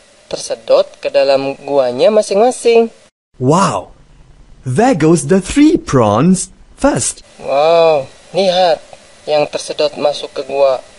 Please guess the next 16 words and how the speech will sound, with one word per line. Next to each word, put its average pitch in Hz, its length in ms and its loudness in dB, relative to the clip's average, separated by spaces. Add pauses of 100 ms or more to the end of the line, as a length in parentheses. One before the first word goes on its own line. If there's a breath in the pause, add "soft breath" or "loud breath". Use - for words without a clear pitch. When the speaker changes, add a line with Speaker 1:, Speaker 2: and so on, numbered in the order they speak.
(520)
Speaker 1:
pertama, 123 800 -6 (160)
tiga 135 340 -2
ekor 143 300 -6
udang. 196 400 2 (500)
Speaker 2:
Followed 139 480 0
by 123 400 -2
the 127 240 -4
two 254 300 2
crabs. 127 680 -4 (120)
Speaker 1:
Diikuti 156 840 -6 (560)
dua 170 280 2
kepiting. 127 800 -4 (520)
Speaker 2:
And 127 200 0
lastly, 117 680 -2 (640)
the 202 120 0
five 233 440 0